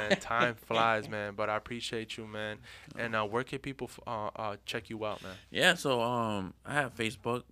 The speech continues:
Speaker 2: uh, Nelson Rivera slash pastor. And, um, yeah, so I, I'm, I usually more Facebook. I do have Instagram, but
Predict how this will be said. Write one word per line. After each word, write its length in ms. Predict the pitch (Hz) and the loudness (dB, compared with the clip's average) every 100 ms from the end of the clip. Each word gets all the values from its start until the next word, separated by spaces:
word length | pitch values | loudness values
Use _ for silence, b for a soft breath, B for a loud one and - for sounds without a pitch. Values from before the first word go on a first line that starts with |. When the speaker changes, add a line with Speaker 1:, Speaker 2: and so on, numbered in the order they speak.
| - | -8
Speaker 2:
uh, 280 | 104 101 104 | -4 -4 0
Nelson 320 | 95 98 104 | 0 0 -4
Rivera 320 | 98 101 95 | -2 0 -2
slash 380 | - 87 98 113 - | -2 -4 -4 -10 -12
pastor. 560 | 127 131 - 131 147 - b b b | -10 -8 -6 -6 -8 -12 b b b
And, 580 | - 104 107 98 98 95 | -4 -4 -4 -6 -6 -8
um, 480 | 87 98 95 95 92 - | -8 -8 -6 -8 -10 -12
yeah, 300 | - 151 147 | -8 -6 -6
so 340 | 113 107 101 - | -8 -8 -8 -8
I, 320 | - 113 110 | -10 -10 -10
I'm, 120 | 107 107 | -10 -8
I 180 | 107 - | -10 -6
usually 320 | 117 165 143 | -6 -4 -4
more 220 | 123 120 | 0 0
Facebook. 560 | 110 101 104 - 120 - | 0 -4 -4 -4 -4 -4
I 140 | 101 | -8
do 160 | 98 - | -6 -6
have 160 | 127 - | -4 -6
Instagram, 460 | 131 - 131 123 | -8 -4 -2 -2
but 200 | 107 107 | -2 -2